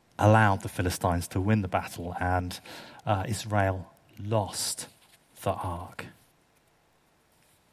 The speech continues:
See, the people back then had had this picture, uh, uh, uh, of, of God, that they didn't need to listen to him and could just bring him out when they were in need themselves, but not bother following or listening to him in the rest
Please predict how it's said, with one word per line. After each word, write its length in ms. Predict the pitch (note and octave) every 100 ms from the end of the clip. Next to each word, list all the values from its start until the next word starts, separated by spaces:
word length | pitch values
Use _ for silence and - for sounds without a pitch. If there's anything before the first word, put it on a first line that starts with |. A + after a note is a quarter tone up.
| _ _ _
See, 140 | - G#2
the 100 | G2
people 320 | B2+ A2 G#2
back 220 | G#2+ G#2
then 160 | G#2+ F#2+
had 100 | F2+
had 160 | G2+
this 140 | F#2+ -
picture, 480 | - A2+ - F#2+ F#2 - - -
uh, 40 |
uh, 200 | A2 -
uh, 200 | G2 G#2+ G#2+
of, 260 | G2 F#2+ -
of 200 | G2 F#2+
God, 400 | - G#2 F#2 F2 - _ - - -
that 120 | G#2
they 80 | G#2+
didn't 220 | A2+ A#2+
need 160 | G#2+
to 100 | -
listen 380 | F#2+ G2+ - F#2+
to 180 | F2+ G2
him 260 | D#2 F2 F2
and 220 | F#2 F2+
could 120 | -
just 300 | - F#2+ - - - -
bring 320 | A2 B2 B2+
him 200 | A#2 A2
out 280 | E2+ E2+ - - _ _ _ _ _ _ _ -
when 240 | F#2+ F2+
they 160 | F#2 F2
were 140 | F2+
in 340 | F#2 G#2+ G2+
need 360 | F#2+ F2+ E2+ F2 - - - -
themselves, 800 | F2+ E2+ - F#2 D#2+ E2+ - - _ _ _ _ _ _ _ -
but 140 | G2+
not 180 | G2+ F#2
bother 240 | G#2 F#2+
following 560 | F2+ - G2 F#2+ F#2+ F#2+
or 180 | F#2 F2
listening 380 | F#2 - F2
to 180 | E2+ G2+
him 140 | F2 F2
in 60 |
the 100 | F2
rest 360 | F2+ F2+ -